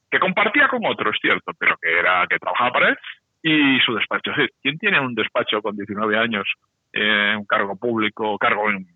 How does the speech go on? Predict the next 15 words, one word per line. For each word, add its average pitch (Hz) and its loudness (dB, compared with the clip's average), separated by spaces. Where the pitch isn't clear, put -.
político, - 2
no 98 -6
público, 95 -4
institucional, 120 2
y, 202 2
eh, 143 4
sigue 147 4
ahí 135 4
hasta 113 0
los 104 0
sesenta 110 0
años 131 0
que 101 -2
tendrá 107 0
ahora? 90 -2